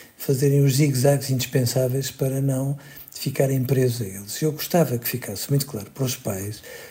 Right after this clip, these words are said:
que, eh, por, por, sobretudo por influência do TikTok, que, note-se, dá um sentimento de comunidade aos adolescentes, faz com que eles pareçam solidários uns com os outros, que mimetizem comportamentos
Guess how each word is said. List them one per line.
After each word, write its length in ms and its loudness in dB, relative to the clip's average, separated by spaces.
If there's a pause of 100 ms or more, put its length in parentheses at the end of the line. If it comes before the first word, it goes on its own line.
(320)
que, 420 2 (100)
eh, 280 6 (180)
por, 200 4 (340)
por, 220 0 (360)
sobretudo 840 2 (100)
por 160 -2
influência 520 0
do 80 -6
TikTok, 440 -2 (160)
que, 120 -2
note-se, 460 4 (460)
dá 160 8
um 60 6
sentimento 600 2
de 80 -8
comunidade 640 4
aos 160 -2
adolescentes, 720 -2 (300)
faz 260 0
com 160 0
que 140 0
eles 180 4
pareçam 600 2 (380)
solidários 920 2
uns 140 2
com 120 -6
os 140 -4
outros, 320 -2
que 160 -4
mimetizem 720 6
comportamentos 720 -2